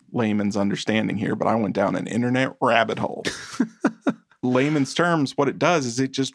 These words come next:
Speaker 1: reboots your brain so that it goes to zero and starts all over again,
Speaker 2: Mm-hmm.
Speaker 1: so it doesn't have those problems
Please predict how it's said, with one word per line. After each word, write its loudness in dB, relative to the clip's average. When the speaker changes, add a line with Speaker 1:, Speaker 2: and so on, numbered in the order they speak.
Speaker 1:
reboots 0
your -2
brain 0
so 0
that -2
it -4
goes 0
to -2
zero 2
and -2
starts -2
all 0
over 0
again, 0
Speaker 2:
Mm-hmm. -2
Speaker 1:
so 0
it 0
doesn't 0
have 2
those 0
problems 0